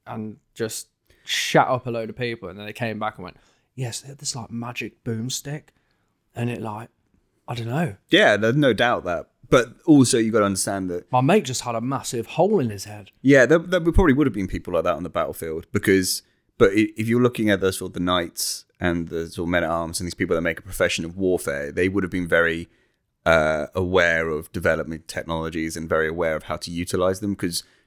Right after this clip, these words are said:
Speaker 2: the people with the hand cannons wouldn't have just rocked up off their own fruition. They would have been hired in. So they would have been very aware that these things are rocking about,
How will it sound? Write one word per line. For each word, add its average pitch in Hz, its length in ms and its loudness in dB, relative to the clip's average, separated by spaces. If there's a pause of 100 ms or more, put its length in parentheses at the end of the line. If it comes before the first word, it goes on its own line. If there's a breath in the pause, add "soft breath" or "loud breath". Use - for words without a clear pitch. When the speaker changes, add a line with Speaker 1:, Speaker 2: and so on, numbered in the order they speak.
Speaker 2:
the 98 80 -2
people 95 380 2
with 90 320 -2
the - 80 -2
hand 98 260 0
cannons 80 360 -8
wouldn't 85 200 -6
have 78 80 -10
just 78 100 -12
rocked 85 280 0
up 80 160 -6
off 80 120 -16
their 80 140 -2
own 82 180 -4
fruition. 80 460 -4
They 78 80 -8
would 76 140 -8
have 82 100 -14
been 80 240 -8 (280)
hired 80 440 2
in. 80 320 -2 (320)
So - 140 -2
they 87 80 4
would 98 100 4
have 92 80 0
been 87 80 -4
very 90 160 4
aware 85 320 0
that 76 80 -6
these 78 180 -6
things 82 300 -6
are 76 220 -4
rocking 90 320 -6
about, 71 420 -6